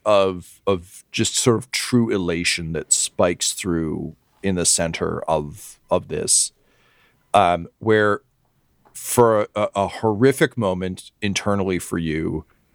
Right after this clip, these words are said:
your kind of studied, trained optimism seems to just completely give way to an actual, like, for a second, you, you bought it.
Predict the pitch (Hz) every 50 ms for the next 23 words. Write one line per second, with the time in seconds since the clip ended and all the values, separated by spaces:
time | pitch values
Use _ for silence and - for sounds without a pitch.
0 | _ _ _ _ _ _ _ _ _ _ _ 107 101 107 110 110 104 - - -
1 | 113 110 113 110 107 101 - - _ - - - - - - - 117 110 113 117
2 | 113 117 117 113 - - - - - - - 95 98 107 123 135 143 - - 127
3 | 131 - - 147 139 143 147 139 - 156 160 165 175 190 190 - _ _ _ _
4 | _ _ _ _ _ _ _ _ _ _ _ - - - - 139 139 135 - 135
5 | 117 - 120 - - - - 110 95 - - - 113 117 - 123 120 104 113 117
6 | 104 92 98 98 101 104 - - - 117 107 98 - - - 101 101 - - -
7 | - 113 113 - - 165 165 - - - - 151 131 123 123 123 120 - - 120
8 | 107 - - 104 98 101 87 73 - -